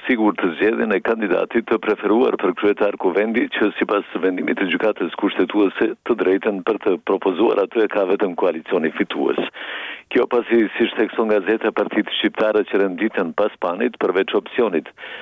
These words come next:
për bojkotimin e seancës për zgjedhjen e kryeparlamentarit, mund të ndikojnë në kandidatura, duke votuar kundër propozimeve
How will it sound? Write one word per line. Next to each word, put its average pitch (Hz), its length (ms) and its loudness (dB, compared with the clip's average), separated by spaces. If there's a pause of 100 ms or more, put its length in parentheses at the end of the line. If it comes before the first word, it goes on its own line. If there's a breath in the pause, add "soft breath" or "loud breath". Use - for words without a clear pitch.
(120)
për - 140 2
bojkotimin 139 480 0
e 92 100 -4
seancës 110 480 -2
për 107 160 0
zgjedhjen 98 320 2
e 92 80 0
kryeparlamentarit, 101 880 0 (480 loud breath)
mund 127 160 0
të 110 80 2
ndikojnë 95 460 2
në 87 80 2 (100)
kandidatura, 104 720 0 (240)
duke 113 220 2 (180)
votuar 98 400 2
kundër 101 320 0
propozimeve 90 640 2